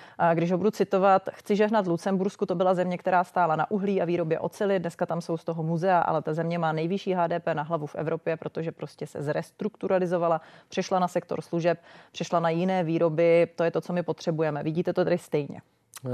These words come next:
Speaker 2: velmi podobně, nebude to možná tak rychle jako Lucemburku, protože je to <laughs> trošku menší země,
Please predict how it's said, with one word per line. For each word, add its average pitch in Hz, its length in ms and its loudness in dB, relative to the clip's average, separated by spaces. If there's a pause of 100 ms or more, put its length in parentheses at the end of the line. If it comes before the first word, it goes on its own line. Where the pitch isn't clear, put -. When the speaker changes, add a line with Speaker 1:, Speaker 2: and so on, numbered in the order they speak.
(240)
Speaker 2:
velmi 123 260 4
podobně, 143 640 6
nebude 131 320 4
to 139 60 0
možná 135 220 2
tak 131 140 2
rychle 127 300 4
jako 131 200 2
Lucemburku, 127 420 2
protože 120 160 0
je 123 200 4
to - 180 -6
<laughs> - 80 -14
trošku - 300 -6
menší 117 320 -2
země, 127 280 0